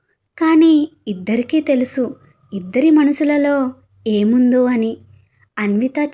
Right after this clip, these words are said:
చెప్పగానే, "మీ ఇద్దరి జంట చాలా బాగుంది. అయితే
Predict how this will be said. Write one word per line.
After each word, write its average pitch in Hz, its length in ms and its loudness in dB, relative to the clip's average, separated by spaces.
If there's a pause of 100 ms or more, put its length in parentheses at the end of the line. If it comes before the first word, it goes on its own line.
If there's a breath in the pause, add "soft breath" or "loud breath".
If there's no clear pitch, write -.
చెప్పగానే, 254 800 0 (1800 soft breath)
"మీ 311 400 4
ఇద్దరి 240 400 -2
జంట 294 320 2 (540)
చాలా 233 440 -2
బాగుంది. 226 680 -4 (560)
అయితే 262 580 0